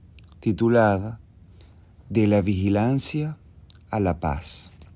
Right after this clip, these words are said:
Comencemos. Aunque solo puedes amar a la filiación como una sola,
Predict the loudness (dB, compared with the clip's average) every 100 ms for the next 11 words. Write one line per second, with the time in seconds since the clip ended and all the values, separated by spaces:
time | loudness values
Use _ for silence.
0 | -20 -20 -20 -20 -20 -20 -20 -20 -20 -20
1 | -20 -20 -16 -8 -4 -4 -4 -4 -4 -10
2 | -20 -20 -20 -20 -20 -20 -20 -20 -20 -20
3 | -20 -20 -20 -20 -20 -20 -20 -20 -20 -14
4 | -2 0 0 0 0 2 2 2 0 -4
5 | -4 0 0 0 -4 -4 0 0 0 -2
6 | -2 -2 -2 -2 -2 -2 -2 -4 -6 -8
7 | -6 -4 -6 -6 -6 -6 -8 -12